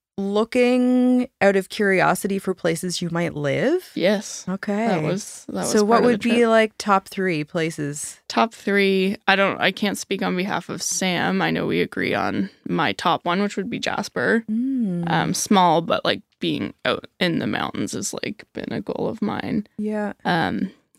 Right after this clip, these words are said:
Speaker 2: another one for me would probably be Vancouver.
Speaker 1: Mm-hmm.
Speaker 2: Uh, I don't know how Sam feels about that one, but I loved Vancouver. I love that my brother's there. It's super big, but not too big. It's, like, easy to understand. I always have a blast there.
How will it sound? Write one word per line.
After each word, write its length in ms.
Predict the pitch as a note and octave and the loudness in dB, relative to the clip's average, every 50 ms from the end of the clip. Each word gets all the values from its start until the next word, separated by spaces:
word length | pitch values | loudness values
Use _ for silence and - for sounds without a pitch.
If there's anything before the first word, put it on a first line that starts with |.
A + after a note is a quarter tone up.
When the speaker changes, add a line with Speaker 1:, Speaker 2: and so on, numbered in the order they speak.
| - - | -10 -4
Speaker 2:
another 240 | G3+ F3+ D#3 D#3+ F3+ | -2 0 2 2 2
one 120 | F#3 F3 | 2 0
for 140 | F#3 - F#3 | 0 0 -2
me 220 | F#3 - - E3+ - | 0 0 0 0 0
would 120 | - - | -2 -2
probably 200 | - G3+ F3 F3 | -2 -2 -2 0
be 140 | - - - | 0 -2 -4
Vancouver. 760 | - F3 E3 E3 F#3 - - F#3+ - G#3+ G#3 A3 A#3 A#3 A#3 - - | -2 -2 -2 -2 -2 -4 -4 -4 0 2 2 2 2 2 0 -4 -6
Speaker 1:
Mm-hmm. 420 | F3+ E3 D#3 F3 F3+ G3 A3+ C4 B3+ - _ - - | -6 -4 -4 -2 0 0 0 0 0 -2 _ -10 -8
Speaker 2:
Uh, 140 | - - - | -6 -6 -6
I 60 | - - | -6 -6
don't 340 | - - - - - - | -6 -6 -6 -6 -4 -4
know 280 | - - G2 - - - - _ _ _ _ - | -4 -4 -2 -2 -4 -6 -8 _ _ _ _ -6
how 120 | E3+ D#3+ | -4 -4
Sam 260 | - - - - - | -4 -4 -4 -6 -4
feels 200 | - - F3 - | -4 -4 -4 -4
about 180 | - - - - | -4 -4 -2 -2
that 160 | - - - | 0 0 0
one, 160 | - - - | 0 -2 -2
but 260 | - - - - - _ _ | -2 -2 -2 -4 -4 _ _
I 360 | - A2 A2+ A2+ - - - G3 G3+ - - _ _ _ _ - | -4 -4 -2 -2 -4 -4 -6 -8 -10 -12 -16 _ _ _ _ -2
loved 360 | F#3 E3+ D#3+ D#3+ - G#3 - | 0 0 0 0 -4 -6 -6
Vancouver. 480 | - - - - - F3+ - - - | -6 -6 -4 -4 -4 -2 -2 0 0
I 60 | - - | 0 0
love 200 | C#2 C#2+ - - | 0 0 -2 -2
that 120 | - - | -2 -2
my 120 | - E3+ | -2 -2
brother's 400 | E3+ F#3 F3+ F#3 - G3 F#3 F#3 | 0 0 0 0 0 0 0 0
there. 340 | - F#3+ F#3 F3 F3+ F#3+ F#3 _ _ _ _ _ _ _ _ - | 0 0 0 2 0 0 -2 _ _ _ _ _ _ _ _ -10
It's 220 | - - - - | -10 -6 -4 -4
super 680 | - - - - - G#3+ G#3 F#3+ - - F#3 F3+ F3+ - _ _ _ _ _ _ _ _ _ - | -2 -2 0 0 2 4 4 2 2 0 -2 -2 -2 -6 _ _ _ _ _ _ _ _ _ 4
big, 260 | G3+ G#3+ A3+ G#3 G3 | 4 4 4 4 2
but 140 | G3 E3 - | 0 0 2
not 260 | G3 F#3 - - - | 2 2 2 2 0
too 260 | - - A#3 A#3 A3+ | 0 2 2 4 4
big. 360 | G#3+ A3+ G#3+ G#3 G#3 G3+ F#3 | 4 4 4 4 4 2 0
It's, 180 | - - - - | -2 -6 -8 -8
like, 160 | - - - | -8 -6 -4
easy 220 | E3+ F3 E3 D#3 | -4 -4 -2 -2
to 80 | - - | -2 -2
understand. 840 | - - - F#3 - - - - G#3 G#3+ G#3 G#3 G#3+ G#3 G3+ F#3 | -2 -2 -4 -4 -6 -4 -2 0 2 2 2 2 2 2 0 0
I 140 | F#3 E3+ - | 0 0 -2
always 220 | - - F3 F3 - | 0 -2 -2 -2 -2
have 260 | - D#3+ D#3 D#3+ D3+ | 0 0 0 0 -2
a 40 | - | -2
blast 360 | - - E3+ F3 F#3 - - | -2 0 0 0 -2 -2 -2
there. 360 | F#3+ F#3 F3 F3 F3 F#3 | -2 0 0 0 -2 -4